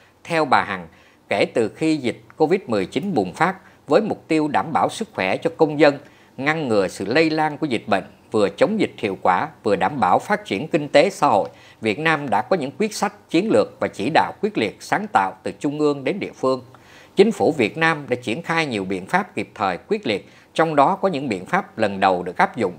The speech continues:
trong công tác phòng chống dịch như ngăn chặn sự lây lan từ bên ngoài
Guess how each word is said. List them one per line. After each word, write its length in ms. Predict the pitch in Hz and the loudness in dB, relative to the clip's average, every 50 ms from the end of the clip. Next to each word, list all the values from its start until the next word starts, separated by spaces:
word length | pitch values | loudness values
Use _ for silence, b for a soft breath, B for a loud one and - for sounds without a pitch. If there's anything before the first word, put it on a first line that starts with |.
| - - | -4 -4
trong 140 | 160 147 - | -4 -4 0
công 160 | - 156 143 | -2 -2 0
tác 240 | 139 190 196 190 - | 2 0 0 0 0
phòng 240 | - 120 101 92 92 | 0 0 0 0 -4
chống 200 | - 135 180 220 | -4 -4 -2 0
dịch 180 | - - - B B B B B B B | -2 -2 -2 B B B B B B B
như 140 | 151 160 160 | -2 -2 -2
ngăn 240 | 160 160 165 160 151 - | 2 2 0 0 0 -2
chặn 160 | - 98 87 90 95 | -4 -4 -4 -4 -10
sự 140 | - - | -10 -6
lây 220 | 90 107 139 156 156 | 0 2 4 4 6
lan 280 | 156 156 160 156 151 - | 4 2 2 0 -4 -6
từ 100 | - 101 | -6 -4
bên 220 | 98 113 147 160 143 | 0 0 0 0 -2
ngoài 280 | 113 104 98 95 90 | -4 -4 -4 -4 -8